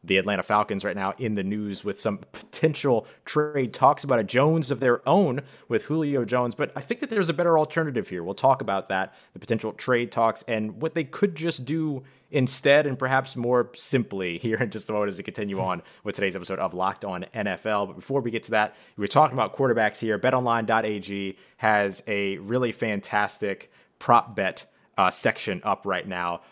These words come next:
Over a hundred different odds that you can bet on for the,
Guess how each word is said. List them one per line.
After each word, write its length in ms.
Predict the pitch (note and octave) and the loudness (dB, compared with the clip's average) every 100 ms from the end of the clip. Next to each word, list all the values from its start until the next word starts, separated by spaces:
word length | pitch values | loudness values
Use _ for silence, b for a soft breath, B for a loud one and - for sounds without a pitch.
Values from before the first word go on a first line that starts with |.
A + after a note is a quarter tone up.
| b | b
Over 320 | C3 G#2+ G#2+ - | 0 2 0 0
a 60 | A2+ | -6
hundred 720 | A#2+ C3 C#3 C3 B2+ B2+ F#2+ | -6 -2 -2 0 -2 -4 0
different 380 | A2+ - B2+ G#2+ A2+ | -2 -2 -6 -2 2
odds 320 | A2 G#2 F#2+ | 4 2 -2
that 160 | G#2+ | -10
you 60 | G2+ | -8
can 120 | G2 | -6
bet 160 | F2+ G#2 | -2 -2
on 300 | G2 F#2+ F#2+ b b | -2 -4 -6 b b
for 520 | - A#2+ A2 G#2+ G#2+ | -8 -2 2 2 0
the, 480 | F2+ G#2 G2 F#2 F2+ | -4 -6 -6 -6 -10